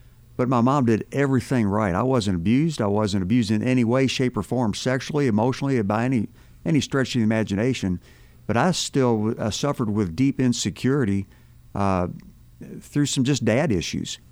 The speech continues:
that I had no idea that I was even still struggling with. In fact, I didn't, I thought that was all done. It was in the past. That was back, I was five years old then. I was four years old. I was eight years old.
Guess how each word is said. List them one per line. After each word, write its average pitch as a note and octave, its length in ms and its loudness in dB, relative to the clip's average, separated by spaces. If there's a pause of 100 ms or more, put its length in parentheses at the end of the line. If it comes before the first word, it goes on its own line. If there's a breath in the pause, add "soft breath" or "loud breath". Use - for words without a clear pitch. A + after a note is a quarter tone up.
that G#2+ 100 0
I A2+ 100 2
had B2 220 0
no C3 160 2
idea B2+ 320 2
that A#2 100 0
I A#2 120 0
was A2 180 0
even G2+ 180 0
still A2+ 260 -2
struggling A2 600 -4
with. - 300 -8 (400 soft breath)
In - 40 -6
fact, C3+ 200 0
I A2+ 60 2
didn't, A2+ 360 2 (140)
I A#2 80 -2
thought B2+ 220 0
that C3 120 2
was G#2+ 320 -4 (320)
all A#2+ 240 2
done. G#2+ 460 0
It A#2+ 120 0
was G2+ 240 -4
in A#2+ 140 0
the G2+ 60 0
past. G#2+ 360 -2
That C3 140 -2
was G#2+ 140 -2
back, A2+ 240 -2 (500 soft breath)
I A2+ 100 0
was G2 200 0
five A#2+ 320 2
years G#2+ 220 2
old A2 220 2
then. F#2 160 0
I G2 100 0
was F#2 180 -2
four B2 260 0
years F#2 180 0
old. F#2+ 200 0
I G2+ 80 -2
was F#2+ 160 -2
eight A#2 160 2
years F#2+ 260 -2
old. F#2 280 -2